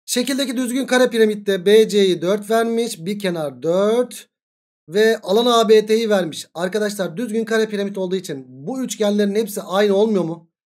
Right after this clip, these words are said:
Evet dört tane üçgen var ve piramidin tüm alanı isteniyor. Piramidin tüm alanı taban alanı artı yanal alandı. Taban alanı ne? Kare olduğu için dördün karesi artı yanal alanda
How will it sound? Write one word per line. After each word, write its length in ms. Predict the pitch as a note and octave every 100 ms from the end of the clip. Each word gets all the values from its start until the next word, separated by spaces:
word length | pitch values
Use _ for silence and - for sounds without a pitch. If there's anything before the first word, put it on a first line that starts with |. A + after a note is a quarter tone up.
| _ -
Evet 240 | F#3+ G#3 G#3
dört 220 | A#3+ A#3
tane 120 | G#3+
üçgen 280 | G3+ G#3 A3
var 100 | B3 - -
ve 120 | F#3
piramidin 380 | F3+ A#3+ C4 A3
tüm 120 | A#3+
alanı 200 | A#3+ G#3+
isteniyor. 460 | G3+ F3+ C#3+ C3 A#2+ _ _ _
Piramidin 440 | F#3 G#3+ A3+ B3 A3+
tüm 160 | A#3
alanı 320 | A3+ F#3 E3
taban 340 | D#3+ F3 G3 A#3
alanı 420 | A3+ G3 F3 F3+
artı 220 | F#3 F#3
yanal 600 | B3+ G#3 G#3 G#3 G#3+ C4
alandı. 720 | C4 A#3 G#3 F#3 D#3 C#3+ F3+ _ _ _ _ -
Taban 240 | G#3+ C4
alanı 320 | C4 B3+ B3+
ne? 280 | C4 B3+ B3+ -
Kare 220 | A3 B3
olduğu 280 | B3 B3 A3+
için 540 | C4+ B3 B3+ C4+ G#3+
dördün 420 | F#3+ G3+ F3+ E3 D#3
karesi 480 | E3 F#3 G#3 A3+
artı 480 | A3+ F#3+ A3 G#3+ B3+
yanal 440 | A#3 F3 G#3 B3 C4+
alanda 520 | A#3+ F#3+ F3+ B3